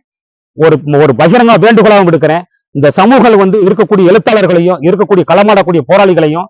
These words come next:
இங்க பாதுகாக்கக்கூடிய வேலையை இந்த சமூகம் செய்ய தவறுனா, நிச்சயமா சொல்றேன், படு கேவலமான அசிங்கங்களை இந்த தேவேந்திர குல வேளாளர் சமூகம். இது வந்து புதுசு இல்ல. இந்த மல்லரனும் தேவேந்திர குல வேளாளர்களுக்கு இறப்பு என்பதும்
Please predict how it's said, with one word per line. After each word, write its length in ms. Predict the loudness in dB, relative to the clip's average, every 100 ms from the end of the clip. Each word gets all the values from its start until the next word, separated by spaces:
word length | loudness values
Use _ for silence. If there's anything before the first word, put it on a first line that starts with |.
| -6
இங்க 120 | -4 0
பாதுகாக்கக்கூடிய 500 | 0 0 0 0 0
வேலையை 200 | 2 2 2
இந்த 100 | 0
சமூகம் 260 | -2 -2 -2
செய்ய 120 | 0 0 0
தவறுனா, 320 | 0 0 0 -2 -6 _ -6
நிச்சயமா 260 | 0 0 0
சொல்றேன், 280 | 0 -2 -2 -2
படு 220 | 0 0 0
கேவலமான 440 | 0 2 2 2 2 0
அசிங்கங்களை 460 | 0 -2 0 0 -2 -6 _ -4
இந்த 80 | 0
தேவேந்திர 300 | 2 2 2 2
குல 120 | 2
வேளாளர் 300 | 2 0 -2
சமூகம். 300 | -4 -4 -6 -14 _ -6
இது 80 | 0 2
வந்து 140 | 2 0
புதுசு 260 | 0 0 0
இல்ல. 120 | 0 -2 -4
இந்த 100 | -2
மல்லரனும் 360 | 0 0 0 2
தேவேந்திர 320 | 2 2 2 0
குல 100 | 0 2
வேளாளர்களுக்கு 600 | 2 2 2 0 0 -2 -4 _ -6 -2
இறப்பு 260 | 0 0 0 0
என்பதும் 320 | 2 0